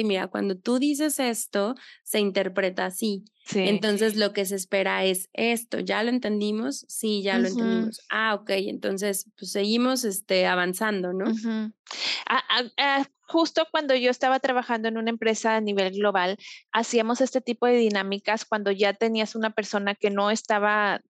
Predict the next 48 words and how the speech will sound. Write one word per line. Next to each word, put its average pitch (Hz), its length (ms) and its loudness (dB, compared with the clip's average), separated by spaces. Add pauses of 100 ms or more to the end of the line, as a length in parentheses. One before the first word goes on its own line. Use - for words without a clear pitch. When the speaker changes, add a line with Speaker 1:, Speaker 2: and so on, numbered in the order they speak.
Speaker 2:
alineándose. 208 760 0 (340)
Y 254 320 2
así 254 280 0
justo 359 280 2
como 330 140 2
me 285 100 0
lo 247 60 0
estás 254 200 0
mencionando, 247 520 -2
lo 247 120 0
hacíamos 226 760 0
y, 226 360 2 (200)
y 226 220 0
no 240 140 2
sé 262 120 4
si 269 100 -2
ustedes 226 420 2
lo 214 240 0 (160)
también, 208 260 -2
o 214 120 0
tú 226 100 0
lo 233 140 2
llegaste 220 380 0
a - 20 0
hacer. 214 260 2 (400)
Luego, 240 340 2 (320)
bueno, 233 500 2
llegábamos 226 600 0
a 240 40 -8
un 226 80 -6
acuerdo, 226 440 0
incluso 233 400 0
firmábamos 208 800 0
y 240 80 -2
le 208 220 2
dábamos 208 420 0
Speaker 1:
Ujú. - 0 -
Speaker 2:
tres 226 300 0
meses 220 380 -4
más. 269 260 -4
"¿Qué 226 100 0
te 233 120 -2
parece 214 360 0
si - 80 -2
en 214 100 -4
tres 208 220 0
meses 208 280 0
revisamos?". 202 800 -2